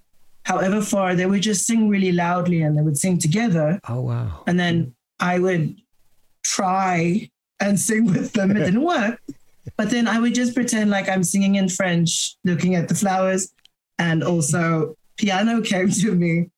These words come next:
Speaker 2: Wow.
Speaker 1: Um, my grandmother had a really big upright grand piano in her, we call it a voorkamer,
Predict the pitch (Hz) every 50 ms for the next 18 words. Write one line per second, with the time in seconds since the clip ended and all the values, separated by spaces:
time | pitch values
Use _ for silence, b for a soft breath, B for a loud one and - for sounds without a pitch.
0 | _ _ _ - 139 147 151 - 180 175 175 170 170 165 170 160 - 175 170 165
1 | 170 185 180 190 202 202 208 208 208 202 196 202 190 190 185 170 175 180 185 185
2 | 196 180 175 185 175 170 - - - 165 160 - 185 165 170 156 139 165 156 151
3 | 156 160 151 139 - 180 170 160 160 165 170 180 190 190 - - 165 165 165 165
4 | 165 160 160 156 147 - - - 190 185 185 - 214 220 220 208 185 - - -
5 | 196 190 190 190 - 208 202 208 214 226 240 254 254 254